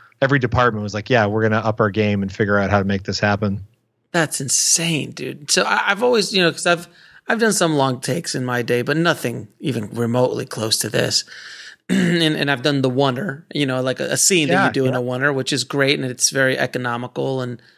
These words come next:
Speaker 2: uh, if it's done right, Robert Zemeckis does 'em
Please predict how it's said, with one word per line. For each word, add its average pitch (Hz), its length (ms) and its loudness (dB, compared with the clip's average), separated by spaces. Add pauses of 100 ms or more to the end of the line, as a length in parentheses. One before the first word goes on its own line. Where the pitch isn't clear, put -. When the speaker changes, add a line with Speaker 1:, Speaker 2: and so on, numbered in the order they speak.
(200)
Speaker 2:
uh, 127 200 2
if 127 120 0
it's - 140 -4
done 135 240 2
right, 131 380 2
Robert 135 320 -2
Zemeckis 131 480 -2
does 131 200 0
'em 120 280 -6